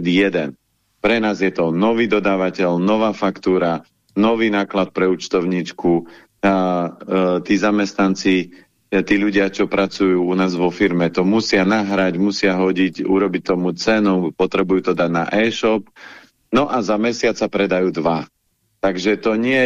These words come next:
je produkt, ktorý by bol až tak veľmi zaujímavý. Ja rozumiem a samozrejme dneska ten trend je veľký, že tých produktov, čo by sme mohli mať v obchode, je kvantum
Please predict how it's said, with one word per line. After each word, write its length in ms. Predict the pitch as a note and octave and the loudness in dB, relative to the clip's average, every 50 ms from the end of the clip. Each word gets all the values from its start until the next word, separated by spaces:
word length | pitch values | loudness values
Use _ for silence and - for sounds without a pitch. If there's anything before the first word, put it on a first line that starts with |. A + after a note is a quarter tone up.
| B2 A#2 | 2 2
je 60 | G#2 G2+ F#2+ - | 2 2 0 0
produkt, 640 | - F#2 G2 G#2 G#2 G2+ A2 G#2 F#2+ - - - | 0 0 0 0 2 0 -2 -2 -4 -6 -14 -20
ktorý 640 | - - - - G2+ G2 G2 G2 G2+ G2+ G2 G2 - - - - - _ _ _ _ _ _ _ _ | -18 -8 -2 0 0 2 2 2 2 2 0 -2 -4 -10 -20 -20 -20 _ _ _ _ _ _ _ _
by 100 | G2+ A2 A2 | 0 2 2
bol 240 | F#2+ G2+ G2+ G#2 G2+ | 2 2 2 0 0
až 240 | - F#2 F#2+ F#2 - | -4 -6 -8 -8 -4
tak 240 | - G2+ F2 E2 E2 | -4 -4 -2 0 0
veľmi 320 | G2 F#2+ F#2 F#2 F#2+ F#2+ | 0 0 0 0 0 -2
zaujímavý. 800 | F2 D#2+ F#2 F2+ F2+ F2+ F2+ F2 E2+ E2+ D#2+ D#2 D2+ D2 C#2+ D2+ | 0 0 0 0 2 2 0 0 0 0 0 2 0 0 2 2
Ja 160 | E2 E2+ E2+ | 2 2 2
rozumiem 880 | E2+ F#2 F#2 F2+ D#2+ G2 G2+ G2+ G#2 A2 A2+ A#2+ B2 B2 B2 A#2+ A2+ - _ _ - _ _ - | 2 2 0 0 0 0 0 2 2 2 2 2 0 0 -2 -2 -6 -10 _ _ -20 _ _ -4
a 80 | F2 F2 | -2 -2
samozrejme 800 | - - G2+ G2+ G#2 F#2 G2 F#2+ G2 F#2+ G2 G2 F#2+ F#2 F2+ E2+ - - - - _ _ _ - | 0 0 2 2 2 2 2 0 0 0 0 0 0 0 0 -2 -6 -12 -20 -20 _ _ _ 0
dneska 480 | G#2+ A2+ A2+ A2 - - A2 G2+ G2 F#2+ | 2 2 2 0 -2 -2 -2 -2 -2 -2
ten 320 | - - G2 F#2+ F#2+ F#2 F2+ | -2 -2 -2 -2 -2 -2 -2
trend 400 | - G2 G#2 G#2 G2+ G2+ G2 F2+ | -2 -2 0 0 0 -2 -2 0
je 440 | F2+ F2+ F2 F2 E2+ E2 E2 D#2 C#2+ | 0 2 2 2 2 0 0 0 0
veľký, 540 | F2+ F#2+ G2 G#2 G#2+ G2 - - A2+ A2+ A2+ G#2+ | 0 2 2 2 0 -2 -4 -2 0 2 2 2
že 160 | F#2+ F#2+ F#2+ F#2 F2+ F2 | 2 2 2 2 0 -2
tých 600 | - - G2+ F#2+ F#2 F2 E2 - - - - - _ _ _ _ _ _ _ _ G#2 | -2 0 0 2 2 0 -4 -8 -12 -14 -14 -16 _ _ _ _ _ _ _ _ 0
produktov, 720 | G#2 A#2 A#2 A2 A2 G#2+ - - - G2+ F#2+ F#2 F#2 F2 | 2 2 2 0 -2 -4 -4 -4 -2 0 2 2 0 0
čo 240 | E2+ - A2+ A2+ A2 | -2 -2 -2 0 0
by 80 | A2 G#2+ | 0 -2
sme 240 | - - G2+ G2+ | -2 -2 0 0
mohli 400 | G2 F#2+ F#2+ F#2+ F#2+ F#2+ F#2+ F#2 | 2 2 0 0 0 0 0 0
mať 240 | F#2 F#2 F2+ E2+ D#2+ | 2 0 0 -2 0
v 40 | - | 0
obchode, 560 | E2+ D#2+ - - - - G#2 G2+ G2 A2 A2+ A2+ A2+ - _ _ _ _ _ _ | -2 -2 -2 -4 -2 0 0 2 2 2 0 0 -2 -6 _ _ _ _ _ _
je 400 | - G2 G2+ F#2+ F#2+ F#2 F2+ E2+ - | 0 2 2 2 2 0 -2 -4 -6
kvantum 920 | - - F#2+ G2+ G2 F#2+ F#2+ F#2+ F#2 - - G2+ G#2+ A#2+ B2+ C3 B2+ B2 | -6 -2 0 0 0 0 0 -2 -4 -2 0 0 0 0 0 -2 -4 -8